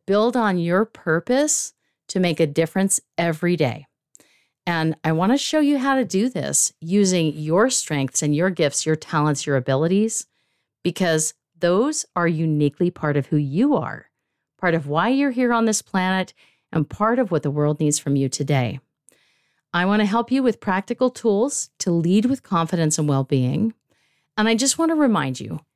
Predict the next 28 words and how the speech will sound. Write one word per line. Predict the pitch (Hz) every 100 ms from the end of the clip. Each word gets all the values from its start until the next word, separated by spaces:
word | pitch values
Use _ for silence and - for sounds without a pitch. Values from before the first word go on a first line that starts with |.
| _
as | 175 165
we |
close | 165 - 185 185
up | 190
today, | - 180 185 202 - _ _ _
it | 254 294
is | 302 175
not | 156 160 170 -
selfish | - 160 160 - - - - _ _ _
to | -
invest | 175 160 165 190 -
this | 233 233
time | 175 151 160
in |
your | 156 147
own | 160 185
growth. | 160 175 220 - _ _ _ _ _ _ 202
In |
fact, | 190 214 208
now's | 180 175 226 320 262
the | 247
time. | 202 226 160 123 127 _ -
It's | 277 -
essential. | 262 262 262 - 120 - _ _ _ -
So | - 160
let's | 151 180 -
get | 214 -
started. | - 139 113